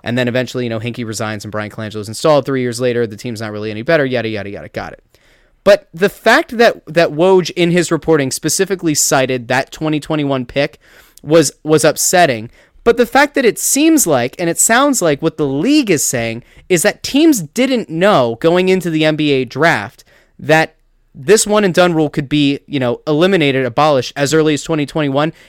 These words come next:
is absolute B S. It is lunacy to suggest it. And the fact that it was out in the public sphere for a week leading up to that N B A draft,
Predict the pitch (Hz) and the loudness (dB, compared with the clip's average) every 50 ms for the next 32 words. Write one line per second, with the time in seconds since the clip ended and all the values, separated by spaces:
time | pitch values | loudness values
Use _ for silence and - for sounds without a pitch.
0 | - - 208 196 185 - 214 214 202 - 233 220 214 208 160 139 - - 170 160 | -4 2 2 2 2 2 0 0 0 -2 -2 -2 -2 -2 -2 -4 -2 0 0 2
1 | 147 135 117 92 82 - - - _ _ _ _ - - 202 208 214 185 151 143 | 2 0 0 -2 -6 -10 -14 -14 _ _ _ _ 2 4 4 6 6 4 2 0
2 | 160 160 175 214 277 320 311 277 233 - - - 117 98 - - _ _ _ _ | -2 0 4 4 6 6 6 6 4 2 -2 -6 -8 -10 -12 -16 _ _ _ _
3 | - - 190 - - 180 151 - 190 196 190 - - - 143 127 - _ _ - | -4 -2 0 0 0 -2 0 2 2 2 2 2 -2 -2 -4 -4 -4 _ _ -6
4 | - 220 226 226 - 285 330 - - 311 277 226 196 170 - - - 214 233 226 | -2 0 0 2 4 4 4 4 2 2 2 2 2 0 0 0 0 2 2 2
5 | 208 - - 233 240 262 262 262 - 254 240 214 196 - - - - 220 214 196 | 2 0 2 2 4 4 4 2 2 0 2 2 0 0 -2 -4 0 2 2 2
6 | - - 185 165 147 143 175 175 - 151 156 170 170 156 147 151 - - 180 180 | 2 2 2 2 2 2 0 -2 -2 -2 0 0 0 0 -2 -2 -2 -2 -2 0
7 | 180 185 190 190 196 196 196 190 190 - 202 202 214 220 - | 0 0 0 -2 0 2 2 2 2 2 2 2 2 0 -2